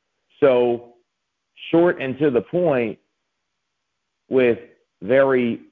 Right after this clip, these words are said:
clear language can go a long way. Um, complete. So letting people know what's going to happen next.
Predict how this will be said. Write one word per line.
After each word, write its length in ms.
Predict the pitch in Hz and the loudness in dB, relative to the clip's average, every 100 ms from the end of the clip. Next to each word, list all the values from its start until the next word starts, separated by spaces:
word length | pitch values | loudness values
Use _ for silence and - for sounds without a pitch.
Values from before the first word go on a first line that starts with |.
| _ - | _ -4
clear 300 | 156 151 127 | 0 2 2
language 580 | 135 151 135 113 101 - | 0 0 0 0 0 -4
can 160 | 127 110 | -8 0
go 260 | 123 120 | 2 2
a 40 | 123 | 2
long 260 | 110 110 | -2 -2
way. 320 | 110 104 73 - _ _ _ _ _ _ _ _ _ _ _ _ _ _ _ _ _ _ | 0 0 -2 -8 _ _ _ _ _ _ _ _ _ _ _ _ _ _ _ _ _ _
Um, 380 | 107 110 107 - - | -2 0 0 -4 -10
complete. 480 | 120 - 185 120 - _ _ _ _ _ _ _ _ | -4 2 2 0 -12 _ _ _ _ _ _ _ _
So 460 | 156 143 135 - - _ _ _ _ _ _ | 2 2 0 -8 -20 _ _ _ _ _ _
letting 320 | 110 139 170 156 | -2 0 0 -4
people 320 | 151 139 151 | -2 -2 0
know 180 | 151 151 | 0 0
what's 220 | 147 139 | -2 -2
going 300 | 147 143 135 | -4 -4 -4
to 80 | 117 | -2
happen 400 | 131 131 117 110 | -2 -4 -6 -4
next. 220 | 110 | -4